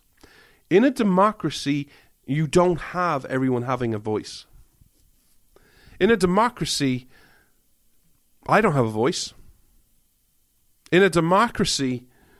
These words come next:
a lot of people don't have a voice because it's populism.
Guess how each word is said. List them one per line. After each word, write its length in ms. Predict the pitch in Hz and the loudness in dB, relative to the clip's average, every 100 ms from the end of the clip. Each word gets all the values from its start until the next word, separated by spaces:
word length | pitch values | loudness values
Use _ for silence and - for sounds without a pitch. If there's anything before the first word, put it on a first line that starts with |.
| _ _ _ _ _ _ _ | _ _ _ _ _ _ _
a 80 | 147 | 0
lot 160 | 170 202 | 2 4
of 80 | - | 2
people 240 | 165 135 | 0 2
don't 160 | 131 127 | 2 2
have 100 | 113 | 0
a 60 | |
voice 320 | 110 120 113 | 0 -2 -2
because 320 | - 131 139 - | -4 -4 -4 -2
it's 320 | 143 - - _ _ | -4 -4 -12 _ _
populism. 560 | - 202 202 127 - | -4 -4 -4 -8 -8